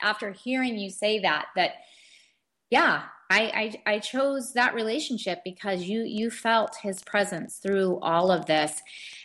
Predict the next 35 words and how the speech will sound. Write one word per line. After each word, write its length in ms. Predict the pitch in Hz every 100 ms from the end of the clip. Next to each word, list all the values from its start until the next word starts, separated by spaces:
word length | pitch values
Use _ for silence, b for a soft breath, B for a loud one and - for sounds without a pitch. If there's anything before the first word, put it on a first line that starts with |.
| B
And, 540 | 214 214 208 202 196 - -
um, 480 | 214 190 185 175 -
I 120 | 220
just 160 | 277 277
think 140 | 240
that's 400 | 220 214 - -
just, 300 | 226 214 - _ _ _ 214
it, 180 | 196 -
it, 140 | 196
it's 220 | - 214 240
amazing. 720 | 220 220 226 185 143 147 - B B B B
But 160 | 247 - 220 - 240
who 280 | 370 427 - -
then 500 | 226 247 226 226 220 -
was 280 | 226 214
that, 400 | 214 196 190 - -
that 200 | 175 185
Jesus 340 | 226 214 190
was 160 | 170 165
skin 320 | - - 220 202
on 360 | 160 151 151 160
that 180 | 156 -
lifted 540 | 170 180 202 - 175 170
you 200 | 160 151
up 300 | 139 - - - _ _ _ -
to 140 | - 180
where 720 | 185 175 165 160 160 165 - _ - _ _ _ _ 175
you 160 | 196
now 320 | 190 190 190 185
are 160 | 147
able 520 | 175 185 185 165 160 156
to 220 | - 165
then 400 | 160 185 202 170
breathe 260 | 175 202 185
into 280 | 165 160